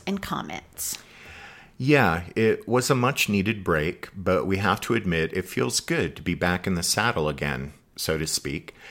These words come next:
Speaker 2: and getting a new episode out to you guys. And with this new episode, you might notice things are a bit different here at the end of the show. That's because one thing we did decide during the break is that we aren't going to have a book recommendation with every show any longer.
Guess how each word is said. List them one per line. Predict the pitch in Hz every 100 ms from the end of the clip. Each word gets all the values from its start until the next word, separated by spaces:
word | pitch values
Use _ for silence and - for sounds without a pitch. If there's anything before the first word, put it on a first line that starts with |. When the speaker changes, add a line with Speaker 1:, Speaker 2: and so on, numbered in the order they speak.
| - -
Speaker 2:
and | - 98 101
getting | 98 120 120
a |
new | 117 123
episode | - - 120 - 78
out | 78 -
to | -
you | 78
guys. | 78 76 76 64 - - - _ _ _ _ _ _ _ - - - -
And | 131 131
with | 156 180
this | 202 -
new | 117
episode, | 87 101 - - 78 78
you |
might | 87 104 76
notice | 85 85 -
things | - 85 90
are | 90
a |
bit | 87 110 -
different | 95 - 82
here | 90 87
at | 80
the | 87
end | 101 113
of |
the | 85
show. | - 76 69 62 87 _ _ - _ -
That's | - 82 92 95
because | - 131 104 87
one | 87 85
thing | - 87 82
we | 82
did | 80 139 139
decide | 101 - 76 73
during | 78 87
the | 101
break | 90 76 65 - -
is | - 92 -
that | 110
we | 113
aren't | 101 165
going | 165 143
to | 107
have | 110 87
a |
book | 80 101 -
recommendation | 80 - 76 73 67 - - 78
with | 82 -
every | 92 98
show | 95 - 135 90
any | 78
longer. | 71 69 71 69 50